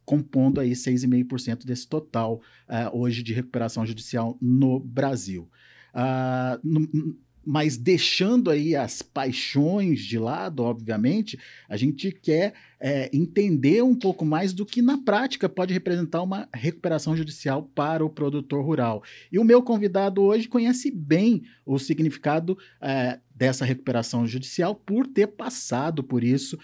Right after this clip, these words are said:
ah, por esse processo e entendido bem todos os caminhos. Tanto que, é, ele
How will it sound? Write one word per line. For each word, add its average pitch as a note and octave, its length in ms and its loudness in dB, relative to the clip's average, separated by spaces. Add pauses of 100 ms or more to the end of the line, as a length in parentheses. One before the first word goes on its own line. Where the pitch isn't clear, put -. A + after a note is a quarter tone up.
(260)
ah, B2 760 0
por B2+ 140 -2
esse A#2+ 160 -2
processo D#3+ 520 -2
e G3 40 2
entendido E3 580 0
bem C#3+ 200 0
todos D3+ 340 -6
os D#3+ 80 -10
caminhos. D3 480 0
Tanto D#3 380 2
que, G3 340 2 (320)
é, C3+ 340 0 (720)
ele C3+ 560 4